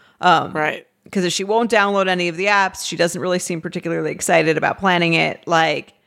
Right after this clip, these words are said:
Speaker 1: it doesn't sound like this is really her thing.
Speaker 2: Right.
Speaker 1: Or she doesn't like you guys either, maybe, also.
Speaker 2: <laughs> Right. I, or I don't know. Do you think there's a thing, like, a stubbornness about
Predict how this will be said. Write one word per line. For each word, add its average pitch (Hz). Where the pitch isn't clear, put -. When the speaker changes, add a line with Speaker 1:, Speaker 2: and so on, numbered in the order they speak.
Speaker 1:
it 190
doesn't 196
sound 170
like 165
this 170
is 160
really 160
her 165
thing. -
Speaker 2:
Right. 147
Speaker 1:
Or 156
she -
doesn't 175
like 185
you 180
guys 165
either, -
maybe, 135
also. 160
Speaker 2:
<laughs> -
Right. 202
I, 196
or 262
I 247
don't 440
know. 233
Do 185
you 165
think 220
there's 403
a 202
thing, 190
like, 170
a 147
stubbornness 202
about 151